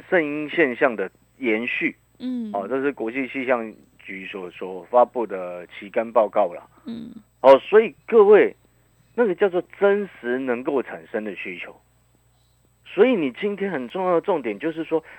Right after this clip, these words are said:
Speaker 1: 你看为什么像我，为什么有新会员朋友进来，他手上有龙钢，我马上昨天有拉上来的时候，请他赶快先砍掉。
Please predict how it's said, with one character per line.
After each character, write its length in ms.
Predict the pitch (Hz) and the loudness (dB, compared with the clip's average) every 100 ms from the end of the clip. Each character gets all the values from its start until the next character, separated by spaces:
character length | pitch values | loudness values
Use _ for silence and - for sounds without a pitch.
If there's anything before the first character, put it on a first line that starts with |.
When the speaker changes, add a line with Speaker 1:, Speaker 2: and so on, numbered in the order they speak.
| - - | -20 -12
Speaker 1:
你 100 | 127 | -10
看 300 | 208 202 123 _ _ _ _ | 0 0 0 _ _ _ _
为 200 | - 233 151 | 4 4 4
什 80 | 113 | -8
么 140 | 104 | -8
像 320 | 107 190 139 117 | -6 -4 -6 -8
我， 260 | 98 92 - | -10 -12 -4
为 160 | 180 156 | -2 -2
什 100 | 117 | -4
么 160 | 95 98 - | -14 -14 -6
有 120 | 104 | -6
新 260 | 95 147 156 | -6 -10 -4
会 100 | 160 | -4
员 100 | 120 | -2
朋 100 | 120 | -6
友 80 | 101 | -6
进 220 | - 117 | -10 -10
来， 160 | 95 | -10
他 160 | 95 156 | -8 -8
手 220 | - 92 | -6 -8
上 180 | 120 139 | -6 -4
有 100 | 104 | -4
龙 220 | 92 95 | -8 -10
钢， 180 | 107 127 | -2 -2
我 80 | 131 | -2
马 320 | 131 107 92 | -4 -2 -2
上 220 | - 139 - - - | -2 -2 -4 -20 -20
昨 180 | - 131 | -4 -2
天 220 | 135 156 | 0 -2
有 180 | 156 113 | 0 0
拉 240 | 117 156 156 | 2 4 4
上 180 | 170 120 | 2 -2
来 80 | |
的 40 | 113 | 0
时 60 | |
候， 100 | 131 | 2
请 300 | 120 - 110 | 2 -2 -10
他 160 | 98 135 | 0 0
赶 300 | - 107 92 | 0 -8 -4
快 120 | 123 | -2
先 220 | 117 127 | -2 -4
砍 180 | 127 107 98 - | -6 -8 -8 0
掉。 240 | 123 90 | 2 2